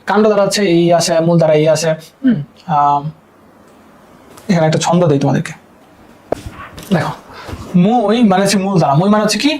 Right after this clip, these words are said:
মূল দ্বারা। তাহলে মই ডালিয়ার সাথে, ডালিয়াতে ডালিয়া চলে আসছে, তার মানে আমি একটু এটা ক্রিয়া করে দিই।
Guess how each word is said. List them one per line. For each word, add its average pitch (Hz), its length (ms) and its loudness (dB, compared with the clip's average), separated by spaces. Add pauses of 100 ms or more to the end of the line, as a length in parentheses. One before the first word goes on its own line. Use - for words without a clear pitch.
মূল 180 140 -2
দ্বারা। 135 260 0 (400)
তাহলে 165 200 0
মই 214 320 2
ডালিয়ার 170 380 2
সাথে, - 320 -4
ডালিয়াতে 175 400 0
ডালিয়া 156 240 2
চলে 165 160 0
আসছে, 165 220 -2 (340)
তার 156 120 -4
মানে 254 200 0 (880)
আমি 156 120 0
একটু 151 140 -2
এটা 147 140 0
ক্রিয়া 151 180 0
করে 143 160 0
দিই। 139 160 0